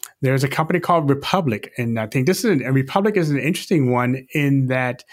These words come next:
for people who are interested in experimenting with investing in private companies, Republic is a crowdfunding platform that the Motley Fool is invested in.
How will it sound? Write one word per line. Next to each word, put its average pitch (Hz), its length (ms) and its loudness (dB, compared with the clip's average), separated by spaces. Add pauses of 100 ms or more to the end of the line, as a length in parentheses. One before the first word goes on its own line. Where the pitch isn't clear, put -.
(460)
for 170 140 2
people 202 420 4
who 160 160 4
are 135 280 0 (600)
interested 151 840 0 (160)
in 127 540 -2 (320)
experimenting 147 880 0 (380)
with 123 220 -2
investing 123 440 0
in 123 100 -2
private 123 360 -4
companies, 170 560 -4 (420)
Republic 160 460 0
is 135 140 2
a 127 60 0
crowdfunding 123 640 -2
platform 113 560 -4
that 107 160 -2
the 110 60 -6
Motley 104 280 -4
Fool 131 200 -2
is 131 100 0
invested 113 400 -2
in. 110 320 -2